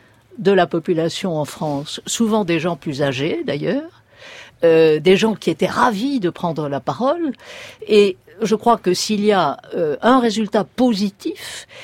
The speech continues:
c'est la restitution du rôle des maires, de ce maillage territorial que le pouvoir élyséen, euh, avait eu le, le grand tort de traiter,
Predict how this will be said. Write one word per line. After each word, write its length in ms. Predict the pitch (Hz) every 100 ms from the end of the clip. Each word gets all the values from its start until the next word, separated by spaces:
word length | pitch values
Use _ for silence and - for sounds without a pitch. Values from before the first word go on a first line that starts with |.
| - -
c'est 320 | - 262 285
la 180 | 220 156
restitution 1300 | 175 262 - - 254 - 214 - - 226 214 180 135 - -
du 540 | 156 160 170 165 151
rôle 760 | 127 170 208 202 175 151 131 110 - -
des 240 | 151 151
maires, 500 | 151 214 262 330 370 - - - - 202
de 100 | 165
ce 160 | -
maillage 680 | 175 196 202 214 202 190 -
territorial 840 | 156 160 160 147 160 180 175 151 - - - - -
que 260 | 208 214 196
le 140 | 165
pouvoir 480 | - 170 170 190 156
élyséen, 760 | 143 147 151 156 165 180 170 -
euh, 460 | - 139 135 139 135 -
avait 340 | 143 143 160
eu 160 | 165 170
le, 240 | 131 135
le 200 | 147 135
grand 300 | 160 208 277
tort 500 | - 285 285 208 139
de 160 | 139 151
traiter, 560 | - 147 - 190 147